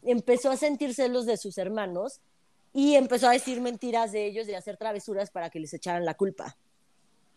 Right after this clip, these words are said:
Siempre le decía a Clara que sus hijos eran los culpables de que su esposo los hubiera abandonado hace años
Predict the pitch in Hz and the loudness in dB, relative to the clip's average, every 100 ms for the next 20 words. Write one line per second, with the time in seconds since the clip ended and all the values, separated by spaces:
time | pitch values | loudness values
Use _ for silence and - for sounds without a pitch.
0 | _ _ _ - 226 226 254 214 - 233 | _ _ _ 4 4 4 4 4 6 4
1 | 220 262 220 202 - _ _ _ - 247 | 4 4 4 4 -2 _ _ _ 0 0
2 | 262 - 294 339 330 294 311 302 262 - | 0 -4 -4 -2 0 2 2 0 -2 -4
3 | 202 - 220 220 214 214 175 185 170 202 | -4 2 2 2 0 -4 -6 -8 -8 -6
4 | 196 233 185 180 185 190 185 156 151 165 | -4 -2 -2 0 2 4 2 0 -4 -4
5 | 170 175 - 147 151 165 453 - | -2 -4 -6 -10 -6 -8 -8 -14